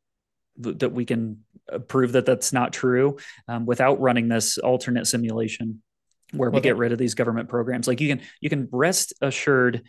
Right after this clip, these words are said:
Speaker 1: and vote to abolish these programs, and through logic and praxeology, we'll create some points here for why there will be less poor people.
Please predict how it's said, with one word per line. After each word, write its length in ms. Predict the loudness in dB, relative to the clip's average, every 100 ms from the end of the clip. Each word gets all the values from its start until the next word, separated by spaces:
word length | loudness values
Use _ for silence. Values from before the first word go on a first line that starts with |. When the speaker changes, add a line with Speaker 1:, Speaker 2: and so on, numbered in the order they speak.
| -6
Speaker 1:
and 160 | -2
vote 320 | 4 4 4 -4 -14
to 200 | -2 0
abolish 420 | 0 4 4 4 0
these 160 | -4
programs, 600 | 0 -2 0 0 -2 -4 -10 -20 _
and 380 | -6 -4 -4 -8 _ _ _
through 460 | 0 4 4 2 -2
logic 340 | 0 2 0
and 120 | -2
praxeology, 880 | 0 0 0 -2 0 0 0 -2 -2 -6
we'll 220 | -8 -10 _ -20 -16 -14 -14
create 320 | -6 -4 -2
some 160 | -4 -4
points 300 | -4 -4 -4
here 300 | -4 -4 -8 -20 _
for 160 | -6 -2
why 340 | 0 2 2
there 160 | 0 -2
will 160 | -2 -2
be 200 | -2 -2 -8 -6
less 280 | -4 -4
poor 240 | -6 -6 -6
people. 420 | -6 -6 -6